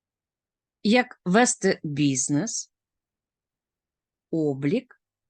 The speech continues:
здавати звітність. На курсах «Кадри і заробітна плата»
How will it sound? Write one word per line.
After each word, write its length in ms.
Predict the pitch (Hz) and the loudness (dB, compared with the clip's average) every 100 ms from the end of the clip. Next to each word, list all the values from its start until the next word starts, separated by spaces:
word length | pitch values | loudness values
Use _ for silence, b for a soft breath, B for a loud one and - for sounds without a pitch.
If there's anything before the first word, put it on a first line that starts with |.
| - | -14
здавати 560 | 165 160 156 151 170 214 | -6 -2 2 0 0 -6
звітність. 760 | 143 139 131 - - - - _ _ _ _ _ _ _ _ _ _ _ _ _ _ _ _ _ _ _ _ _ _ _ _ _ _ _ _ _ _ _ _ _ _ _ _ _ _ _ _ _ _ _ _ _ _ - | -6 -8 -10 -12 -16 -18 -20 _ _ _ _ _ _ _ _ _ _ _ _ _ _ _ _ _ _ _ _ _ _ _ _ _ _ _ _ _ _ _ _ _ _ _ _ _ _ _ _ _ _ _ _ _ _ 0
На 140 | 247 285 | 2 2
курсах 500 | 359 339 - 262 - | 2 0 0 -2 -2
«Кадри 440 | 269 277 226 233 | 0 2 0 -2
і 100 | - | -2
заробітна 640 | 214 233 233 208 208 214 208 | 0 0 0 -2 -4 -6 -6
плата» 560 | 208 220 262 - 170 | -4 -4 -4 -6 -14